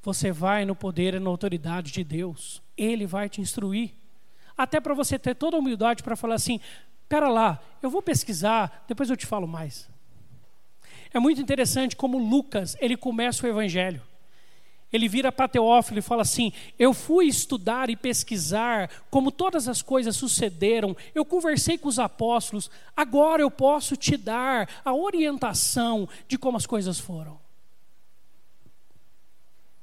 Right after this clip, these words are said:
Ele vai estudar, ele vai entender.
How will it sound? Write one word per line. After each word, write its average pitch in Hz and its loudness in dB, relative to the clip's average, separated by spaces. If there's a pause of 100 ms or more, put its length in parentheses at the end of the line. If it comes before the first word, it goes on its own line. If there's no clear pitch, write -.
(100)
Ele 254 -2
vai 254 0
estudar, 233 -4 (440)
ele 240 2
vai 233 2
entender. 254 0